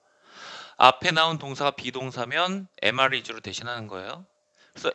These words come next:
A번 대동사 찾으러 가보면 자, 위치가 있고요. 그리고 sports as are regarded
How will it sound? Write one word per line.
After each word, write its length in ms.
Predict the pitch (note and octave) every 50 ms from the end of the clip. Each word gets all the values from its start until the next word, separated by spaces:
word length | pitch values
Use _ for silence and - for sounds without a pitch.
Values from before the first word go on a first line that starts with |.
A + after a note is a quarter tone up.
| - -
A번 420 | A#2 C3+ E3+ F3 - G#2+ A2+ C#3+
대동사 420 | D3 - B2 C3 F3 F#3 F3 - D3
찾으러 320 | - - G3 G3 G#3 G3+ C3+
가보면 460 | A2 G#2 A#2+ C3 D#3 C#3 F#2 F#2+ - _ - - - _ _ _ _ _ _ _ _ _ _ _ _ _ _ _ _ _ _ -
자, 60 | D#3
위치가 520 | A#2+ B2+ E3+ D#3+ - - - - - F#3+ D#3+
있고요. 380 | C3 - - C3 A#2 G#2 G2+
그리고 340 | F#2 - C3+ B2+ - D#3 F3
sports 540 | E3+ - - - - F#3+ F3+ - - - A#2
as 340 | A2+ B2 B2 B2 - - F#3
are 880 | G3 G#3 G#3 G3+ - - - - - - - A#2 C#3 D3 D#3+ D#3+ D3+
regarded 680 | C3 B2 B2 - D#3+ D#3 E3 D#3+ D3+ D3+ D3 C#3 -